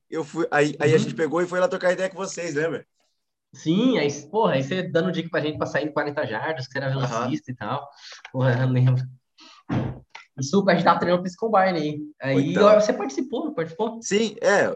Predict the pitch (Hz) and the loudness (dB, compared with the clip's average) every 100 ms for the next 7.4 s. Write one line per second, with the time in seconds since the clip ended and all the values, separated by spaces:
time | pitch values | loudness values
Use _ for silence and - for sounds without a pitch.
0 | - - 147 165 147 143 131 143 123 135 | -4 2 4 4 4 2 0 -2 -2 -2
1 | 135 131 127 123 123 120 - 101 117 113 | -4 -6 -2 2 2 0 -4 -8 0 0
2 | 113 117 107 107 - 104 113 - 127 135 | 0 -2 -2 -4 -2 -2 -2 0 2 4
3 | 160 180 - _ _ _ - 147 147 147 | 2 -2 -10 _ _ _ -8 -6 0 2
4 | 131 131 135 131 131 131 127 139 143 143 | 4 4 4 2 0 0 0 0 0 0
5 | 135 - 131 135 139 170 147 175 139 110 | -4 -4 -2 -2 -4 -6 -6 -6 -6 -2
6 | 120 131 143 147 143 - - 120 135 143 | 0 2 2 2 0 -4 -4 -2 2 4
7 | 131 131 143 160 | 4 2 -2 -8